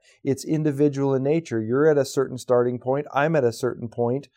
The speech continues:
Uh, Mike's at a certain point. We're all at an individual point, and we have to learn from where we are. It takes time. I always believe that many people don't stretch their mind as much as they should,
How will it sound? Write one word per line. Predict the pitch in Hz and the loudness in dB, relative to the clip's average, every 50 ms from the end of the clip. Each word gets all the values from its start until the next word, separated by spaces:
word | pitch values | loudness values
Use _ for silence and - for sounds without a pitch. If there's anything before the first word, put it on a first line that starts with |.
| _ - - - - - | _ -20 -20 -20 -8 -2
Uh, | - 139 131 127 | 0 2 2 2
Mike's | 120 123 131 151 151 - - | 2 2 2 2 0 0 2
at | 147 127 | 2 2
a | 127 | 2
certain | 127 - - 131 - - 123 | 0 0 -2 -2 -2 -4 -6
point. | - - 135 139 - | -6 -4 -4 -4 -2
We're | - 139 127 123 | 0 0 0 0
all | - - 139 143 147 147 | 4 4 6 6 8 6
at | 139 123 | 6 4
an | 123 - - - | 2 0 -2 -2
individual | 143 139 135 131 127 117 123 131 127 117 120 113 113 110 104 | -2 -2 0 -2 -2 0 0 -2 -2 -2 -2 -2 -2 -2 -4
point, | 104 - - 165 180 151 113 117 120 123 - _ _ _ _ _ _ _ _ - | -4 -4 -2 -2 -2 -2 -4 -6 -8 -12 -20 _ _ _ _ _ _ _ _ -2
and | 131 131 127 127 127 127 120 - | 0 2 2 2 0 -2 -6 -6
we | - 127 131 | -4 -2 0
have | 131 135 131 | 0 0 0
to | - 127 | 0 0
learn | 123 123 123 127 120 | 2 2 0 0 -2
from | 120 - 123 117 | -4 -6 -6 -4
where | 120 120 117 117 | -2 0 0 2
we | 117 120 | 2 2
are. | 135 165 175 160 | 2 2 0 -2
It | - 127 123 123 - | -2 -4 -6 -6 -6
takes | - - 131 131 131 - - - - _ _ _ - | -4 -4 -4 -4 -4 -8 -16 -20 -20 _ _ _ -20
time. | - - 143 143 165 175 160 117 87 80 - - - _ _ _ _ _ _ _ _ _ - | -18 -14 -12 -12 -10 -10 -10 -12 -14 -16 -20 -20 -20 _ _ _ _ _ _ _ _ _ -8
I | - - | -4 -2
always | 165 175 180 147 | -2 -2 -2 -2
believe | 117 135 139 143 147 147 135 | -2 0 2 2 2 2 2
that | 139 131 123 | 0 0 0
many | - 131 135 135 | -2 -4 -4 -6
people | 131 - 151 143 - 131 | -6 -8 -8 -6 -6 -4
don't | 120 113 127 131 127 - | -2 -2 -2 -2 -4 -6
stretch | - - - 135 127 127 - - | -10 -4 0 0 0 0 -2 -4
their | 131 123 123 | -4 -2 0
mind | 123 127 135 139 131 | 0 0 -2 -2 -4
as | 120 117 | -6 -6
much | 123 123 123 - - | -6 -6 -6 -6 -8
as | 117 113 | -6 -4
they | 120 117 113 | -4 -4 -6
should, | 113 - - 120 127 | -6 -8 -8 -6 -6